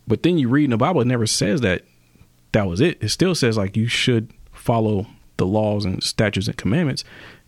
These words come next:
and you should have the testimony of Christ. It says that in Revelation.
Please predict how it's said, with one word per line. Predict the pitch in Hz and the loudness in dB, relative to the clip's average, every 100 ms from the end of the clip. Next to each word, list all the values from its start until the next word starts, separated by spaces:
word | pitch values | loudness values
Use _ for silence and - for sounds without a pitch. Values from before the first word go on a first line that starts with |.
| _ _ | _ _
and | 151 214 190 127 98 | 0 2 2 2 0
you | 113 | -2
should | 117 107 | 0 0
have | 123 101 | 0 -2
the | 117 | -2
testimony | 90 104 - 95 90 - | -2 -2 -2 -2 -2 -4
of | - | -8
Christ. | - - - - _ | -8 -10 -12 -14 _
It | - | -6
says | 117 107 | -2 0
that | 101 | 0
in | 101 | 0
Revelation. | 98 104 107 - 123 | -2 -2 -2 -4 -10